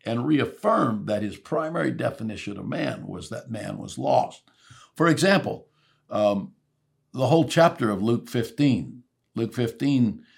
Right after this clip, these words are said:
is really about three lost things. It's about three lost things. One of those lost things, the first one is the story of a lost sheep.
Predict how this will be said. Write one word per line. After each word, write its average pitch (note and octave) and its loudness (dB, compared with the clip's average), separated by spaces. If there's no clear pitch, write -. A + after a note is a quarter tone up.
is A2+ -2
really C#3 0
about A#2+ 0
three D3 2
lost A#2+ 4
things. - 0
It's A2 -8
about C3 6
three - 0
lost - 2
things. - 0
One A#2+ 4
of B2 4
those A#2+ -2
lost A2 2
things, B2 -4
the G#2 -6
first A#2+ -4
one D3+ 0
is B2 -4
the G2+ -8
story A#2 -2
of A#2 -6
a A2 -4
lost G#2+ -2
sheep. - 2